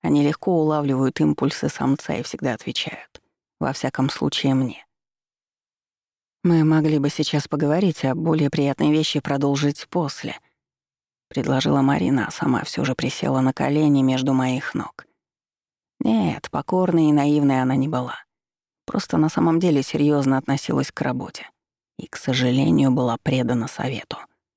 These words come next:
И достигала своих целей любыми способами.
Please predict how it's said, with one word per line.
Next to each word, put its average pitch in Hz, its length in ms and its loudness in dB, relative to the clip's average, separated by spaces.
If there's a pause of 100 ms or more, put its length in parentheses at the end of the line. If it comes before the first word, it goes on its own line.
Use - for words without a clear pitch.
(580)
И - 60 -4
достигала 180 520 2
своих 135 400 0
целей 165 340 0
любыми 127 380 2
способами. - 760 -8